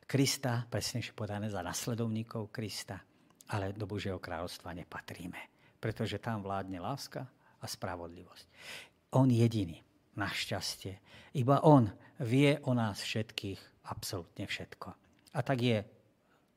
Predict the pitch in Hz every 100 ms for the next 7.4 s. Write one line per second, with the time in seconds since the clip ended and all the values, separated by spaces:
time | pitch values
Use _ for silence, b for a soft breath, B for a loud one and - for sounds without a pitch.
0 | _ 175 170 120 - 110 101 104 107 104
1 | 101 104 92 113 - 107 - 107 - 110
2 | 101 104 - 135 156 123 135 - 135 127
3 | B B B B 123 117 107 107 107 104
4 | 101 98 87 b b b b 104 107 117
5 | 117 - 117 107 101 - 87 - 101 -
6 | - 95 _ - _ - 113 95 87 85
7 | - 107 92 -